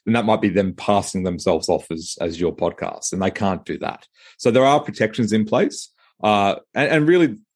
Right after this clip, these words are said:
you know, as far as registering a trademark, this is where you want to go and talk to a lawyer, uh, who spe-, who specializes in,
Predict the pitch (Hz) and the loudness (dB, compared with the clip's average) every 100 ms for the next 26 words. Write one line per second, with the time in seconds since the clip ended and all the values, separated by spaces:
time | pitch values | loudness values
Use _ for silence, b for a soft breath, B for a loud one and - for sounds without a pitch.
0 | _ 98 117 113 107 - 127 120 101 95 | _ -2 0 2 0 2 4 4 2 0
1 | 101 107 - 107 95 - 95 92 117 226 | 0 -2 -2 0 0 0 0 2 2 0
2 | - b b - 117 127 120 107 104 98 | -4 b b -4 0 2 4 4 2 2
3 | 98 95 107 98 - 98 87 90 90 85 | 0 0 -2 -2 -2 -2 2 2 2 0
4 | - _ _ - 85 85 95 - - 117 | -4 _ _ -4 -4 -2 -4 -4 -2 -2
5 | 107 107 - 135 143 120 107 101 90 101 | 0 -2 0 0 2 2 2 0 -2 -2
6 | 95 | -4